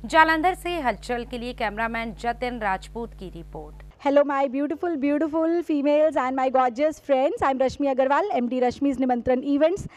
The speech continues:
Speaker 2: तो सबसे पहले तहे दिल से धन्यवाद देना चाहूँगी दैनिक सवेरा और हलचल चैनल का, जिन्होंने सातवें season हमारा भरपूर सहयोग दिया, महिलाओं को अपना भरपूर यहाँ पर अपना निखारने के लिए talent। And आज का शो presented by रश्मि अग्रवाल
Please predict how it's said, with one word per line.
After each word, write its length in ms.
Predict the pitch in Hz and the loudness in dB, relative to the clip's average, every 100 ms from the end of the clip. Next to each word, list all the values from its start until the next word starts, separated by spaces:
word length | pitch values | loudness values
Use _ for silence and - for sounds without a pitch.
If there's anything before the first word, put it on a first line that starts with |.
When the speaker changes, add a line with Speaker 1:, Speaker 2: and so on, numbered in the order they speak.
| - - | -14 -4
Speaker 2:
तो 80 | 381 | 0
सबसे 280 | 381 - | 0 2
पहले 320 | 427 330 339 403 | 2 4 2 2
तहे 240 | 302 320 | 2 2
दिल 160 | 294 302 | 2 0
से 140 | 339 | 2
धन्यवाद 460 | 302 277 285 285 294 | 2 2 4 2 2
देना 240 | 294 311 | 2 2
चाहूँगी 420 | 320 311 330 330 466 | 2 2 2 2 2
दैनिक 320 | 302 254 294 - | 4 2 0 0
सवेरा 420 | 285 262 262 277 | 0 2 4 4
और 160 | 349 | 4
हलचल 340 | 285 254 302 285 | 2 2 2 0
चैनल 400 | 311 254 277 311 | 2 2 2 2
का, 240 | 285 320 - - - 254 | 2 2 -2 -12 -10 0
जिन्होंने 400 | 427 440 440 480 | 2 4 2 0
सातवें 720 | - 349 330 330 403 381 427 | 0 2 4 2 0 0 0
season 400 | 427 330 302 339 | 0 0 2 2
हमारा 360 | 311 269 262 294 | 2 4 4 4
भरपूर 440 | 277 - 330 349 | 2 0 -2 0
सहयोग 480 | 339 294 294 294 262 | 2 2 4 4 2
दिया, 260 | 262 269 349 | 0 2 2
महिलाओं 440 | 277 254 247 277 | 0 0 2 2
को 120 | 285 | 4
अपना 540 | 269 254 - 247 269 349 - - - | 4 4 0 2 2 0 -6 -10 0
भरपूर 580 | 320 - 359 359 403 403 | 0 2 2 6 6 4
यहाँ 300 | 330 294 - | 2 0 0
पर 180 | 285 320 | 0 0
अपना 380 | 254 262 269 320 | -2 0 0 2
निखारने 600 | 277 - 269 247 269 285 | 0 2 2 4 2 2
के 120 | 269 | 2
लिए 200 | 262 277 | 2 2
talent। 400 | 294 240 262 466 277 | 2 2 2 0 0
And 300 | 269 311 - - - - | 0 0 -2 -12 -8 0
आज 280 | 302 381 | 2 2
का 180 | - 381 | 2 2
शो 220 | 392 330 | 4 2
presented 540 | 359 330 285 262 294 247 | 2 2 2 2 0 2
by 180 | 269 311 | 4 6
रश्मि 460 | 277 269 277 302 320 | 4 2 0 0 0
अग्रवाल 640 | 262 240 247 233 233 302 | 0 0 2 2 2 2